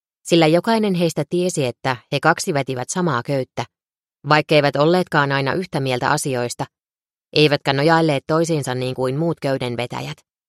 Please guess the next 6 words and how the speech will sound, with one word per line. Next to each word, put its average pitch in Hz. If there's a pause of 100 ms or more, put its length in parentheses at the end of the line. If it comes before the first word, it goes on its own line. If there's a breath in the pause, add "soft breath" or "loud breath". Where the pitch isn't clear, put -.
(720)
Pikemminkin 214
he 180
olivat 165
jatkuvasti 147
toistensa 180 (100)
tukassa. -